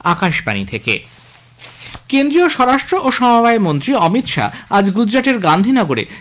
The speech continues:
জাতীয় ফরেন্সিক বিজ্ঞান বিশ্ববিদ্যালয়ের Center of Excellence in Digital Forensic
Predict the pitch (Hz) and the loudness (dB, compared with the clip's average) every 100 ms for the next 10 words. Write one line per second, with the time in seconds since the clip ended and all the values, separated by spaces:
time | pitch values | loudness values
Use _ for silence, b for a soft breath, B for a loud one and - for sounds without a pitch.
0 | - 190 214 254 302 285 240 247 269 214 | -2 2 4 4 2 2 0 0 -2 -2
1 | 196 185 233 220 190 - 208 202 208 208 | -4 0 0 2 0 0 -2 0 2 0
2 | 208 202 202 214 - 180 - 190 - 208 | 0 -2 0 -2 0 -2 -2 -6 -4 -2
3 | 214 202 190 160 151 151 147 156 143 147 | -2 0 0 0 0 -2 -2 -2 0 0
4 | 151 | -2